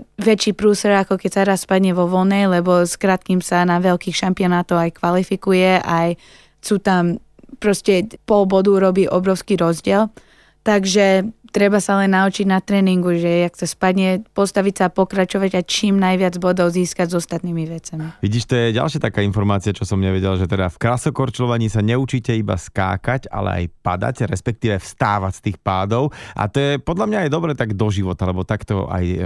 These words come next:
Speaker 2: v tom živote chodí pády a potom musíme sa vedieť postaviť. E, krasokorčľovanie je určite jeden z tých športov, a asi všetky športy sú o tom, ale toto je možno tak ešte viacej, kde to všetko, čo máš natrénované, e,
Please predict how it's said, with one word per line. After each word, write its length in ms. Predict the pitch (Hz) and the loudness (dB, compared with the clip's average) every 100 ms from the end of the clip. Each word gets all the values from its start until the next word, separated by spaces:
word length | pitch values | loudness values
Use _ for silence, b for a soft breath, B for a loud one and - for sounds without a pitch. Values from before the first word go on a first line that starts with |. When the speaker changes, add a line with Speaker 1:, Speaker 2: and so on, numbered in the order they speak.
| 82 | -6
Speaker 2:
v 40 | |
tom 180 | - 90 | -6 -4
živote 320 | 85 87 85 | -2 -4 -4
chodí 400 | 85 87 82 82 B B B | -6 -4 -2 -4 B B B
pády 400 | 95 92 92 92 | -2 0 0 -4
a 160 | - | -6
potom 240 | 87 92 87 85 | -6 -4 -2 -4
musíme 320 | - 90 85 80 | -2 -4 -4 -6
sa 100 | 82 | -4
vedieť 220 | 85 82 | -4 -6
postaviť. 500 | - 87 - 92 92 | -6 -8 -4 -4 -4
E, 60 | B B - 98 | B B -4 -2
krasokorčľovanie 1040 | 139 151 - 139 127 123 117 110 104 101 | -2 -2 -2 -4 -2 -2 0 0 0 0
je 60 | 101 | -2
určite 420 | 110 113 104 98 | -4 -2 -2 0
jeden 200 | 101 98 | 0 -2
z 120 | - | -2
tých 160 | 98 - | -4 -4
športov, 460 | - 101 104 101 101 98 85 | -4 -4 -2 0 0 0 -2
a 100 | 85 - - | -6 -8 -10
asi 200 | - 143 110 | -6 -2 -2
všetky 460 | - 113 110 107 | 0 -2 -2 -6
športy 320 | - 95 82 | -4 -4 -4
sú 160 | 92 98 | -4 -4
o 80 | 92 | -2
tom, 160 | 113 110 | -2 0
ale 180 | 107 | -2
toto 200 | 98 110 | -2 -4
je 100 | 113 | -2
možno 220 | 104 104 101 | -2 -2 -2
tak 160 | 98 | -4
ešte 200 | 95 - | -6 -4
viacej, 420 | 90 87 90 110 107 B B | -4 -2 -4 -2 -4 B B
kde 200 | - 101 98 | -4 -2 0
to 160 | 101 98 95 95 82 | 0 0 0 -2 -6
všetko, 380 | - 139 120 120 | -2 -4 -2 -6
čo 120 | 117 | -4
máš 180 | 107 95 | -4 -2
natrénované, 640 | 95 98 107 104 104 101 | -2 -2 -2 0 0 0
e, 280 | 104 107 104 | 0 0 -2